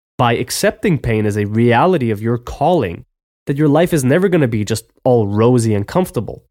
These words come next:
That even if you get all of the things that you're trying to achieve, right? You build up your wealth and your earning potential, and you build up your body, and you have your family and all of the goals that you might have.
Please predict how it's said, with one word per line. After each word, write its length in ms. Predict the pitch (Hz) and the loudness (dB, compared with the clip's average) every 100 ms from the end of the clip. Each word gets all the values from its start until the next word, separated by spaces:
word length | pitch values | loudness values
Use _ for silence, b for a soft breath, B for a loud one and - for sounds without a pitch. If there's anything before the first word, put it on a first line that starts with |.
| _ _ _ - | _ _ _ 0
That 100 | 139 | 2
even 240 | 185 190 | 4 2
if 100 | 185 | 2
you 80 | 180 | 0
get 320 | 139 165 160 _ _ _ | 0 0 -2 _ _ _
all 200 | 160 214 | 0 2
of 100 | 233 | 0
the 80 | 202 | -2
things 240 | 190 202 | -2 0
that 60 | 170 | 2
you're 100 | 151 | 0
trying 200 | 160 170 | 2 0
to 60 | 156 | 0
achieve, 500 | - 202 139 - _ _ _ | -2 -2 -2 -4 _ _ _
right? 140 | 143 156 | -2 -2
You 100 | 107 | -2
build 280 | 107 160 | 0 0
up 160 | 175 180 | 0 -2
your 100 | 196 | 0
wealth 300 | 156 151 151 | 2 0 0
and 80 | 123 | -2
your 120 | 107 | 0
earning 160 | 123 120 | 0 0
potential, 600 | 123 127 120 - 123 113 | -2 -2 -2 -2 0 0
and 180 | 101 92 _ _ | 0 -6 _ _
you 60 | 117 | -2
build 200 | 120 160 | 2 2
up 100 | 165 | 2
your 100 | 170 | 0
body, 360 | 131 127 131 123 | 0 0 0 0
and 100 | 104 | -2
you 140 | 101 | -4
have 220 | 101 147 | -2 -2
your 100 | 165 | -2
family 400 | - 131 127 127 | -2 -2 0 0
and 120 | 120 - | -2 -2
all 220 | - 165 | 0 0
of 120 | 180 | 0
the 100 | 185 | -2
goals 340 | 147 143 165 139 | -2 2 2 2
that 80 | 117 | 0
you 100 | 120 | 2
might 200 | 127 107 | 2 2
have. 420 | 117 101 98 | 0 -2 -4